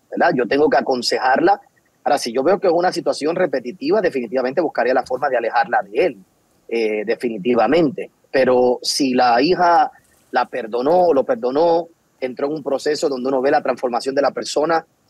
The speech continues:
todo el mundo puede cometer un error, ¿verdad? En algún momento dado en su vida, pero todas las emociones,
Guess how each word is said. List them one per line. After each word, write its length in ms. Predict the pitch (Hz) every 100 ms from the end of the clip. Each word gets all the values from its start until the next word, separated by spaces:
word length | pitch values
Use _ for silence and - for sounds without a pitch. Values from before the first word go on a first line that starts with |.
| _ _
todo 180 | 147 147
el 60 |
mundo 180 | 143 139
puede 220 | 143 139
cometer 400 | 139 123 107 131
un 100 | 127
error, 340 | 110 147 160 - _ -
¿verdad? 260 | 104 131
En 80 | 120
algún 180 | 107 120
momento 300 | 117 117 110
dado 100 | 110
en 80 | 107
su 100 | -
vida, 240 | 117 127 98
pero 360 | 143 214 165 -
todas 200 | - 147
las 100 | 170
emociones, 460 | 139 127 143 151